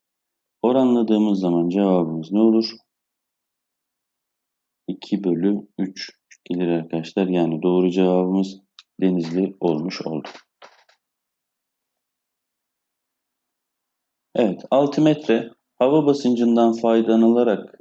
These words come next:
bir yerin deniz düzeyine göre yüksekliğini ölçen özel bir barometredir. Dipnot, vücut yüzey alanı bir metre kare olan bir insana açık havanın uyguladığı basınç kuvveti yaklaşık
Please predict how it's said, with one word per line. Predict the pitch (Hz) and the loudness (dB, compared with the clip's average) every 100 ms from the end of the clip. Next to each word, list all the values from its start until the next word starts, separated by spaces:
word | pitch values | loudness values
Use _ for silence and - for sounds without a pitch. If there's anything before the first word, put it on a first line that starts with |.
| - | -4
bir | 113 117 | 0 2
yerin | 107 104 95 92 | 2 4 2 2
deniz | 104 110 113 | 4 4 2
düzeyine | 104 98 92 98 110 | 0 2 2 4 4
göre | 92 85 | 2 2
yüksekliğini | 101 110 98 - 90 - 87 | 0 -2 -2 -2 -4 -2 0
ölçen | 90 95 - 107 110 | 0 0 0 -2 0
özel | 98 90 92 87 | -2 0 0 2
bir | 107 85 | 0 2
barometredir. | 85 82 80 80 71 82 - - _ _ _ _ _ _ _ _ _ _ _ _ _ _ _ _ _ _ _ _ _ _ _ _ | 2 0 -2 -4 -6 -6 -10 -18 _ _ _ _ _ _ _ _ _ _ _ _ _ _ _ _ _ _ _ _ _ _ _ _
Dipnot, | 143 151 101 101 104 - _ _ _ 110 | 2 2 2 0 -2 -10 _ _ _ -2
vücut | 127 143 160 - | 0 0 -2 0
yüzey | 123 151 | 2 4
alanı | 151 135 120 | 4 4 4
bir | 131 143 | 4 4
metre | 143 131 117 113 | 2 2 0 2
kare | 110 | 2
olan | 107 101 95 98 | 4 4 4 2
bir | 120 | 4
insana | 110 101 92 87 | 2 2 -2 -2
açık | 101 - 117 | -2 -2 0
havanın | 127 113 92 95 | 2 2 0 2
uyguladığı | 113 107 104 90 85 82 | 4 6 4 2 0 0
basınç | 107 110 135 - | 2 2 -2 -2
kuvveti | 131 127 127 131 131 - | 2 4 4 2 2 -2
yaklaşık | 107 120 120 123 117 131 131 - | 0 0 0 -2 0 2 0 -4